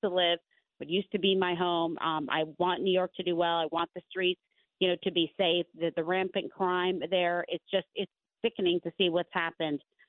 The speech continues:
to a once, you know, beautiful city, um, that was vibrant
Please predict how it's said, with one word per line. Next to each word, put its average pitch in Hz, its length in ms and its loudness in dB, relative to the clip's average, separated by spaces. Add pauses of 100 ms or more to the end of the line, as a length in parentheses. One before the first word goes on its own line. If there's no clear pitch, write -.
(200)
to 170 400 2
a 170 80 0
once, 170 320 -2
you 175 80 -2
know, 160 120 -2
beautiful 170 400 0 (120)
city, 165 340 0 (300)
um, 156 320 -2
that 151 100 -8
was 160 180 0
vibrant 165 540 0